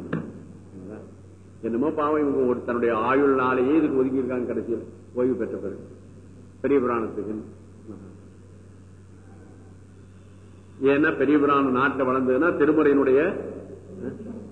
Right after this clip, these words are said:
மத்திய அங்கிருந்த நினைப்ப-, அந்த, அப்ப பாருங்க, அரியானை அந்த நடனம் சிந்தையானைங்கிற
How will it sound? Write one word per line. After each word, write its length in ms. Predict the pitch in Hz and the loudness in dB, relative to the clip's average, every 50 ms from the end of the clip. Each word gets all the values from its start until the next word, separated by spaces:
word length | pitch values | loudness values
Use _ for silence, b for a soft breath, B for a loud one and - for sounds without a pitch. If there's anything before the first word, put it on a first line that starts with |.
| - - - 107 131 - | -18 -14 -10 -8 -8 -6
மத்திய 280 | - 135 131 123 151 156 - - - - | -4 -4 -2 0 0 -2 -2 -4 -4 0
அங்கிருந்த 520 | 147 147 151 143 147 139 143 160 175 151 | 2 4 4 4 4 2 2 2 2 2
நினைப்ப-, 400 | 131 127 135 156 165 - - 170 | 2 4 4 4 2 2 2 0
அந்த, 240 | 143 127 131 131 - | 0 0 -2 -2 -2
அப்ப 240 | 127 127 131 131 123 | -4 -4 -4 -4 -4
பாருங்க, 520 | 127 127 123 120 117 110 - 104 113 131 | -4 -4 -4 -4 -4 -6 -8 -8 -4 0
அரியானை 540 | 143 165 190 202 196 190 196 190 190 185 175 | 2 2 4 4 4 4 4 4 4 4 2
அந்த 280 | 160 151 160 165 170 | 2 0 0 0 0
நடனம் 340 | 170 165 165 156 165 160 160 | 0 0 0 0 0 -2 -2
சிந்தையானைங்கிற 800 | - 147 151 160 165 165 156 151 147 143 143 139 135 131 123 113 | -4 -6 -4 -2 -2 -2 0 -2 -2 -2 -2 -4 -4 -4 -4 -6